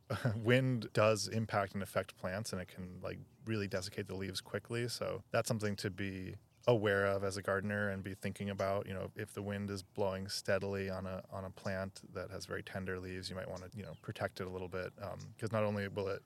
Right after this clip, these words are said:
potentially induce fire, but it's also, it's going to impact the plants if it's, if it's really hot and dry and,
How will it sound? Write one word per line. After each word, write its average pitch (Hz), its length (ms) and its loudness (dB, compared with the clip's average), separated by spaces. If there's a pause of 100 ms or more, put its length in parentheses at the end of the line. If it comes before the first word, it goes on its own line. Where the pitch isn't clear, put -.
(140)
potentially 135 360 4
induce 110 240 2
fire, 113 280 10
but 104 100 4
it's - 80 -8
also, 107 300 4
it's 101 160 -4
going 110 200 2
to 98 120 -4
impact 98 340 -2
the 104 80 -4
plants 95 320 -6
if 98 80 -6
it's, - 320 -8
if 95 80 -16
it's 101 140 -8
really 95 200 -4
hot 95 300 0
and 95 100 -10
dry 92 260 -2
and, 92 200 -6